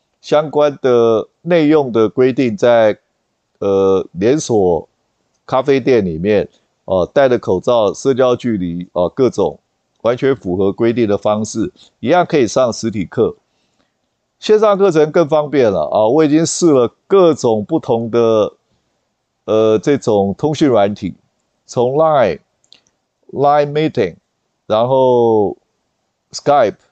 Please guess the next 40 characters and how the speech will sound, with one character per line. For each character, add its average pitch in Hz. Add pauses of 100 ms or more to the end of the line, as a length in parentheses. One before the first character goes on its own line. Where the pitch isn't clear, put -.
(360)
然 113
后， 120 (920)
呃， 107 (1500)
Google 160
Meet， 147 (640)
然 110
后 127
有 92
Microsoft 127
Teams 127
都 175
可 123
以 101
哦。 92
同 123
学 113 (260)
应 139
有 190
尽 139
有 87
啦， 80
同 113
学 127
选 104
应， 98
应 131
该 123 (560)
这 143
些 139
通 143
讯 143
软 117
体 98
的 90
功 135
能 113
都 113
非 123
常 110
强 92